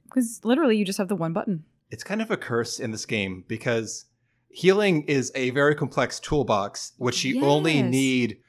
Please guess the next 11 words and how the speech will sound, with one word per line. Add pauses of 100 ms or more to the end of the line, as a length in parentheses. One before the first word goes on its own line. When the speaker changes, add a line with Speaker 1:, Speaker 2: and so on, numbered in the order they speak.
(200)
Speaker 2:
for
tough
fights. (440)
Not
even
dungeons.
Like,
we're
talking
trials
and